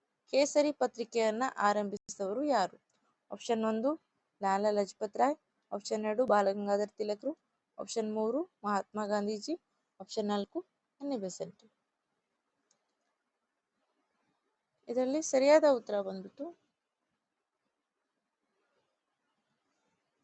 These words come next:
ಆಪ್ಷನ್ ಎರಡು ಬಾಲಗಂಗಾಧರ್ ತಿಲಕ್. ಮರಾಠ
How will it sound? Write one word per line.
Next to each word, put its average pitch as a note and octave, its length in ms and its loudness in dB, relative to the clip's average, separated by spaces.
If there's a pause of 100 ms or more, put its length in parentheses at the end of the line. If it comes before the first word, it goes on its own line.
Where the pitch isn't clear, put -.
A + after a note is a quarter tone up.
(960)
ಆಪ್ಷನ್ A3 400 0 (180)
ಎರಡು C4+ 280 10 (1900)
ಬಾಲಗಂಗಾಧರ್ G#3+ 840 2 (460)
ತಿಲಕ್. F#3 260 -4 (2500)
ಮರಾಠ D#4+ 340 10